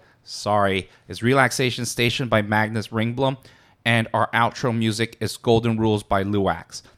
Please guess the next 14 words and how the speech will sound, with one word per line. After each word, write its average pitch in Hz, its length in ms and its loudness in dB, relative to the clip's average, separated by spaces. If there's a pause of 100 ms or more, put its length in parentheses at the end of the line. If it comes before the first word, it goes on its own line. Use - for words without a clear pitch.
(100)
You 107 100 -8
can 110 140 -4
support 117 400 -2
the 107 60 -6
music 110 320 0
artists 104 340 2
we 104 80 -6
feature 110 340 -4
by 98 140 2
listening 101 380 -4
to 110 100 -6
them 98 160 -2
on 87 80 -6
Spotify, 98 580 0